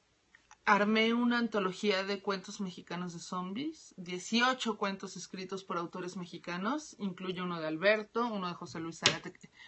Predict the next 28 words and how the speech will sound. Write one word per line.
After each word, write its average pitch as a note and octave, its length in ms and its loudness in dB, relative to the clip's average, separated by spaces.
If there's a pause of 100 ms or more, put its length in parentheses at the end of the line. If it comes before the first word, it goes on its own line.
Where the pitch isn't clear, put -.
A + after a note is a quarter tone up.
(160)
<laughs> - 140 -6
ay, - 160 -2 (440)
que G3 160 0
nos F#3+ 200 -4
estaba F#3+ 340 0
mirando F3+ 360 -4
hace F3+ 160 -8
ratito, F#3+ 400 -6
espero E3 300 -10
que - 100 -18
todavía. D4 420 -6 (500)
Este, F#3 1200 -2 (1080)
digo, G#3 220 6
son A3+ 200 2
dieciocho G#3+ 500 4
autores G3 460 2
y G3+ 40 2
autoras G#3 560 2 (100)
que E3+ 1000 -2
cada F#3+ 280 4
uno F#3+ 200 0
nos F#3 200 -2
dio F#3 200 0
su F#3 180 -4
propia F#3+ 300 0
visión F#3+ 320 -2
del F#3+ 140 -2
zombie. G#3 480 2